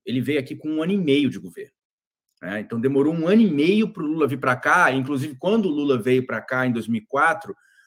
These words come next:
foi quando eles assinaram o acordo que criou a cosban, né? Que é essa comissão de, é, é, de alto nível, né? Comissão Sino-Brasileira de Alto Nível, que, na verdade, reúne, né, ministérios de ambos os lados,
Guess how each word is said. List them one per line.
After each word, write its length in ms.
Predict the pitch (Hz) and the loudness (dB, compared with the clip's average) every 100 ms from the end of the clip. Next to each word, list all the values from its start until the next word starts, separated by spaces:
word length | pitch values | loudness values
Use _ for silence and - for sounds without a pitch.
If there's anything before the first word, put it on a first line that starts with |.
| _ - | _ 0
foi 220 | 143 139 | 2 2
quando 320 | 151 156 170 | 0 0 2
eles 160 | 185 175 | 2 2
assinaram 760 | 170 - 156 139 139 151 160 156 | -2 -4 -2 0 2 0 -2 -2
o 60 | |
acordo 440 | 143 - 139 147 151 | -4 2 4 4 0
que 120 | 165 | -10
criou 260 | 147 147 | -4 -2
a 80 | 156 | -2
cosban, 540 | 175 175 131 131 127 127 _ _ _ - | -2 -2 2 2 2 -2 _ _ _ 0
né? 160 | 123 | 0
Que 140 | 131 113 | 0 -2
é 40 | |
essa 540 | 120 120 127 120 113 110 98 95 _ | -2 0 0 2 0 -2 -6 -12 _
comissão 440 | 117 123 - 131 139 | -4 -2 -2 -2 -2
de, 360 | 123 131 123 | -2 -2 -2
é, 460 | 117 113 110 113 107 | -2 -4 -2 0 0
é, 40 | |
de 80 | 107 | 0
alto 260 | 123 131 139 | 0 0 0
nível, 520 | 135 151 139 113 104 | 0 0 -2 -2 0
né? 140 | 120 | 0
Comissão 360 | 123 113 - 131 | -2 -4 -4 -6
Sino-Brasileira 640 | 127 147 143 147 127 143 | -4 -6 -2 -2 0 0
de 80 | 135 | 2
Alto 200 | 139 139 | 0 2
Nível, 460 | 123 160 139 107 - _ _ _ _ - | 0 2 0 -4 -6 _ _ _ _ -6
que, 120 | 139 | 0
na 100 | 143 | 2
verdade, 480 | 151 131 143 156 143 | 2 2 4 4 0
reúne, 720 | 170 156 160 156 135 104 - _ _ | 0 0 0 2 2 0 -4 _ _
né, 280 | 113 139 147 | 0 0 0
ministérios 800 | 127 135 151 131 - 156 185 160 | 0 0 0 -4 0 2 2 0
de 160 | 123 139 | 0 2
ambos 380 | 180 208 151 117 | 4 4 0 -4
os 160 | 117 | -6
lados, 640 | 117 120 151 196 233 - | -4 0 0 -2 -6 -8